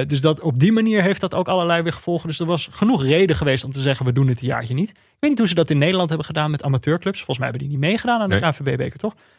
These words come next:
Speaker 1: Dus had dan gezegd, "Dan doen we het helemaal niet." Nou, dan doe je gewoon heel de K V B-beker niet. Nou ja, in Engeland hebben ze inderdaad twee bekercompetities. Zeg gewoon, "We doen het, we doen het allebei een jaartje niet." Ehm, ik denk dat je dat prima had kunnen verantwoorden. En dan was je er waarschijnlijk achter gekomen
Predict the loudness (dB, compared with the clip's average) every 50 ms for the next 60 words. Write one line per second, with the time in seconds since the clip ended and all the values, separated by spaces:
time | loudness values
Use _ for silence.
0 | _ _ 2 2 2 2 2 2 2 2 2 2 0 -2 -2 -2 -6 -4 -2 0
1 | 2 2 2 2 2 2 2 2 2 2 4 4 4 4 4 2 0 -2 -6 _
2 | _ _ _ _ _ _ _ _ _ -2 0 0 -2 -4 -6 -4 -2 0 0 0
3 | 0 0 0 0 0 0 -2 -2 -2 -2 -2 -2 -4 -4 -2 -2 -2 -2 -4 -4
4 | -2 -2 -2 -2 -2 -4 -8 _ _ _ _ _ -8 -6 -6 -6 -6 -4 -2 0
5 | 2 2 2 2 2 0 0 0 0 0 0 -2 -2 2 4 4 4 4 4 2
6 | 2 0 -2 -2 -2 -2 -2 -2 -4 -4 -4 -6 -8 -10 -10 -6 -2 -2 0 0
7 | 2 2 4 2 2 0 -2 -4 -2 0 2 4 4 4 2 0 -6 -14 -8 -6
8 | -2 0 0 0 0 -2 -2 -2 0 2 2 4 4 2 2 0 -2 -4 -8 _
9 | -6 0 2 4 4 4 4 2 0 0 0 0 0 0 -4 -8 _ _ _ _
10 | _ _ _ _ 0 2 2 4 4 4 4 2 0 -2 -4 -8 _ _ _ _
11 | _ _ _ _ _ _ _ _ _ _ -4 -2 0 0 0 0 -2 -2 -4 -4
12 | -4 -6 -6 -4 -2 -2 -2 -2 -4 -4 -6 -6 -4 -4 -4 -4 -4 -6 -8 -4
13 | -2 0 2 4 4 4 4 4 2 2 2 0 0 0 0 0 0 0 0 0
14 | 2 0 -2 -2 -2 -2 -2 -4 -8 -10 -10 -4 -2 -2 0 0 -2 -4 -6